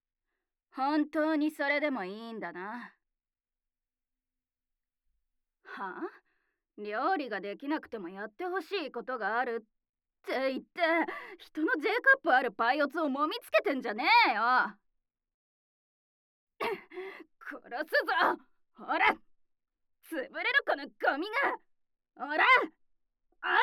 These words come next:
ら！はあ？家政婦のくせにご主人様に暴力振るうのかって？しょうがね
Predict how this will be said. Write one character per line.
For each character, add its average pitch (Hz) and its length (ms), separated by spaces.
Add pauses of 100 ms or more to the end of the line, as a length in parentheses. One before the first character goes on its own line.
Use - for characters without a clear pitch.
(160)
ら！ 294 180 (1900)
は 185 360
あ？ 359 60 (1080)
家 214 120 (100)
政 269 320
婦 247 80
の 202 80
く - 60 (120)
せ 226 120
に 170 240 (280)
ご 311 280
主 359 100
人 339 240
様 214 240
に 190 120
暴 320 340
力 226 200
振 226 220
る 226 140
う - 20
の 214 120
か 185 100
っ 170 40 (160)
て？ 156 120 (1080)
し - 220
ょ 202 60
う 233 260
が 403 140
ね 415 60